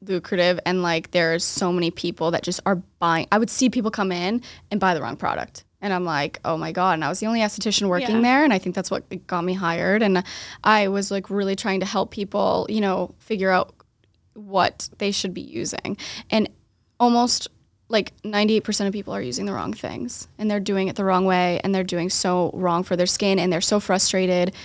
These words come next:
Speaker 1: and they're just doing more, more, more because it's not working. And, um,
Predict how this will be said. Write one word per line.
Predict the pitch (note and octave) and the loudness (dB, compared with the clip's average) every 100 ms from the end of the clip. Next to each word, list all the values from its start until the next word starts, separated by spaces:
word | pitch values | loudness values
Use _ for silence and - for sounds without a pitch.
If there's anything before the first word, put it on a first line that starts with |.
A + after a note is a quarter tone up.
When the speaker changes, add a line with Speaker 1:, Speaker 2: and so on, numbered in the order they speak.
| - | -6
Speaker 1:
and | G#3 | 0
they're | G#3 | 2
just | F#3+ | 2
doing | - A3 | 4 4
more, | G3+ G3 | 4 4
more, | F#3+ | 4
more | F#3+ F3+ F#3 F3+ | 4 4 4 2
because | F#3 - G#3 | -2 -6 -6
it's | F#3+ | -2
not | G3 | -2
working. | F#3 F#3 - F3+ F3 F3+ - - - _ - | 0 -2 -2 -4 -2 -4 -6 -14 -20 _ 0
And, | A3+ G#3 G3 G3 - | 2 4 4 2 0
um, | G3 F#3 F3+ F#3 | 2 2 2 -2